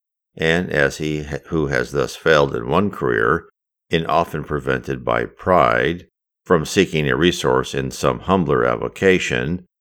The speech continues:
he is often tempted to commit suicide in order to escape what he regards as a humiliation. Whereas if a sound moral education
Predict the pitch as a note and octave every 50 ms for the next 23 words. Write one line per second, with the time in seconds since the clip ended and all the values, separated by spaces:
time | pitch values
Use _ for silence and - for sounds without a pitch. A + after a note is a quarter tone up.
0 | _ _ - G2+ F#2+ D#2+ - - G2+ G#2+ G#2 - G#2+ G2+ F#2 - - F2+ F2 E2+
1 | - G2 E2 - F#2 - - G2 F#2 F#2 F2+ - - - A#2+ A#2+ G#2+ G2 - -
2 | C2+ B1 B1+ C#2+ E2+ F2+ F2+ - _ _ _ _ _ _ - F2+ F#2 E2+ F2+ F2+
3 | F2+ E2+ E2 - F2+ E2+ D#2+ - - E2 D#2 D2+ - - D#2 - D2 C#2+ C2+ C2
4 | C#2 B1+ - - E2 C#2+ C2 B1+ C2 C#2 C#2 - - A#1+ C2 C2+ C2 A#1+ - B1
5 | A#1 A#1 A#1+ B1 A#1+ - - C2+ B1 B1 B1 A#1+ A#1 A#1+ C2 C#2 D#2 F2 F2 -
6 | - F2+ D2 B1+ A#1 - _ _ _ _ _ _ _ _ - E2 E2 D#2 D2+ D2+
7 | D#2 D2+ - - D2 - - C2+ B1 - - - E2+ E2+ E2+ D#2+ D2+ C#2+ C#2+ D2
8 | C#2+ C#2 C2+ C2 C#2 C2+ - C2+ C2 - - - G#2 A2 A2 G#2 - - B1 C2
9 | D#2+ G2 G2+